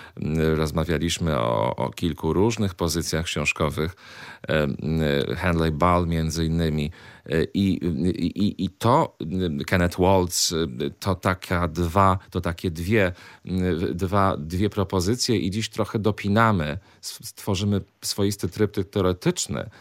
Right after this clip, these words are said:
e, ale obiecuję Państwu, że nie będziemy zanudzać, ponieważ to nie o to chodzi w audycji publicystycznej. No ale my zastanowimy się dzisiaj, drodzy Państwo, po pierwsze, na ten temat, co ta książka wnosi,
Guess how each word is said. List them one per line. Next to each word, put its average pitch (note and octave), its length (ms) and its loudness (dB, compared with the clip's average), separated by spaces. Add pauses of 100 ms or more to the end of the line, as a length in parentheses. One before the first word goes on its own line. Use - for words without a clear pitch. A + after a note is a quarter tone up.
(340)
e, F2 200 6
ale G#2 160 4
obiecuję G#2+ 380 2
Państwu, G#2+ 280 0
że F#2+ 120 0
nie G2 100 2
będziemy G#2 360 2
zanudzać, G2 640 2
ponieważ D#2+ 340 -4
to F#2 120 -2
nie F#2+ 180 2
o F#2 40 0
to G2 160 -2
chodzi E2 420 0
w E2 140 -6
audycji E2+ 600 -2
publicystycznej. F2 960 -2 (360)
No E2 60 -2
ale E2 100 4
my G2 80 2
zastanowimy B2 600 2
się G2 140 2
dzisiaj, E2+ 260 0
drodzy E2+ 240 0
Państwo, G2 340 0
po F#2 80 -6
pierwsze, G2+ 400 0 (440)
na - 100 -4
ten D3+ 160 0
temat, A#2+ 420 2 (200)
co C3+ 140 -2
ta B2+ 120 -2
książka G#2+ 400 0
wnosi, F2 480 0